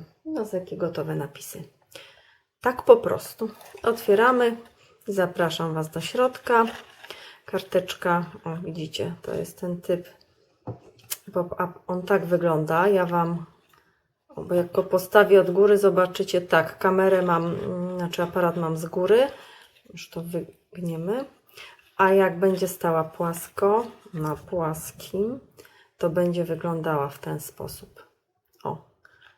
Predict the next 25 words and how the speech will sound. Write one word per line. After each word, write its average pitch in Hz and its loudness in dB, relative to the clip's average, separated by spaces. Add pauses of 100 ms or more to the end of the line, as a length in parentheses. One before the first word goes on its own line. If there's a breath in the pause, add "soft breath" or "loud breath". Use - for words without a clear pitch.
(140)
tak 160 -8
by - -6
widać - -14 (680 soft breath)
ją. 120 -6
Mamy 196 6
kotki 202 2
w 185 0
różnych, 175 -2 (680 soft breath)
w 202 2
różnych, 208 6
y, 180 -2 (300)
pozycjach, 196 4
które 190 2
mogą 185 0
przybierać 180 -2
w - -16
ciągu 170 -6
dnia. 208 2 (960 soft breath)
Ten 185 0
mi 180 -4
się 165 -6
podoba, 165 -2
jest 170 -6
normalnie 185 2
kotek. 190 0